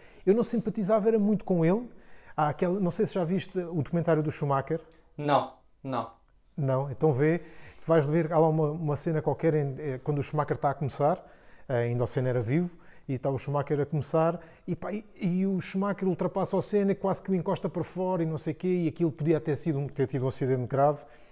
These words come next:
Speaker 1: E depois vês, vês o Senna a vir ter com ele e os microfones, eles, com a tecnologia
Speaker 2: Uhum.
Speaker 1: de hoje em dia, conseguem ampliar o som. Eu, desafios, eu não vou dizer para não estragar,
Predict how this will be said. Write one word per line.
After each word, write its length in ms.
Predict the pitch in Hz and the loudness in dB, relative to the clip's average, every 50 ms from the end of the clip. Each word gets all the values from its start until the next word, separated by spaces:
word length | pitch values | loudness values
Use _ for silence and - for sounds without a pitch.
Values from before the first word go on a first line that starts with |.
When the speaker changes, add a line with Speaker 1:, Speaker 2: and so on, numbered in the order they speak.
| - - - - - - | -20 -20 -20 -20 -10 -8
Speaker 1:
E 80 | 160 | -2
depois 180 | - 202 196 151 | 0 2 2 2
vês, 180 | 147 214 202 196 220 214 | 4 2 2 2 0 -2
vês 220 | 139 156 190 165 | 0 0 0 0
o 60 | 170 | 0
Senna 320 | 165 - - 190 185 180 175 | -2 -2 -2 -2 0 0 0
a 40 | 156 | -2
vir 100 | 151 165 | -2 -2
ter 140 | - 180 165 | -2 -2 -2
com 200 | - 175 175 180 | 0 0 2 2
ele 200 | 185 190 190 185 | 2 2 2 2
e 20 | |
os 60 | 160 | 2
microfones, 720 | 143 196 196 - 196 190 - - - 180 175 175 175 165 - | 2 2 2 2 2 0 0 2 2 2 2 2 0 -2 -4
eles, 140 | 170 151 - | -4 -4 -4
com 320 | - 127 113 - - 143 | -8 -12 -12 -8 -6 -6
a 40 | 139 131 | -6 -2
tecnologia 460 | - 151 135 - 156 135 123 139 156 | -2 -4 -2 -2 -4 -2 0 0 0
Speaker 2:
Uhum. 40 | 143 | 2
Speaker 1:
de 60 | 156 | 0
hoje 100 | 143 147 | 0 0
em 40 | 160 | 0
dia, 140 | 156 165 160 | 0 0 0
conseguem 420 | - 165 - - 165 151 160 160 | 0 -2 -2 -2 -2 -2 0 -2
ampliar 340 | 156 147 156 165 160 151 156 | -4 -2 -2 0 0 0 0
o 60 | 156 | -2
som. 280 | 143 - 165 151 143 143 - - - - - - - - - - - - - - | -4 -2 -2 -2 -2 -4 -8 -14 -20 -20 -20 -20 -20 -20 -20 -20 -18 -18 -8 -2
Eu, 220 | - 180 185 - 175 | 0 0 0 0 -2
desafios, 580 | 175 165 139 123 - - - - 190 190 151 | -2 0 4 4 4 4 4 2 2 4 6
eu 60 | 196 | 6
não 100 | 185 180 | 6 6
vou 120 | 160 175 185 | 6 6 6
dizer 260 | 165 156 135 170 175 | 6 6 6 4 4
para 120 | - - 160 | 4 4 4
não 280 | 151 151 147 139 123 | 4 4 2 2 0
estragar, 460 | 113 - - - 147 131 139 143 160 | -2 -2 0 2 4 6 6 6 4